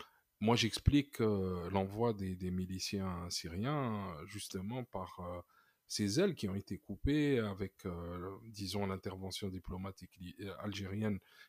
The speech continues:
qui a empêché que la Tunisie offre une base aérienne. Euh, y-, y-, on est, on est quand même assez loin d'une, euh, d'une victoire totale à prédire pour la Libye,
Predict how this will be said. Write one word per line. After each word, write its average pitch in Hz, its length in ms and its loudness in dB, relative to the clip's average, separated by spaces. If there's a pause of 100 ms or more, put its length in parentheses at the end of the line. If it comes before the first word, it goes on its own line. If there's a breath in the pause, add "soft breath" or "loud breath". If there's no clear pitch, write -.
qui - 100 0
a 90 80 6
empêché 104 840 8
que 98 40 0
la 87 160 0
Tunisie 90 560 -4
offre 90 300 -8
une 80 140 -8
base 85 220 -12
aérienne. 127 480 -2 (640 soft breath)
Euh, 95 580 -2 (400)
y-, 139 160 -4 (120)
y-, - 140 -6 (600)
on 170 120 8
est, 185 180 12
on 175 120 8
est 180 100 10
quand 175 140 6
même 165 320 6 (320)
assez 147 340 6
loin 160 300 4
d'une, 135 380 4
euh, 120 260 4
d'une 113 560 2 (140)
victoire 120 500 0
totale 131 380 2
à 101 80 0
prédire 117 500 2
pour 101 160 -4
la 98 140 -4
Libye, 113 420 -4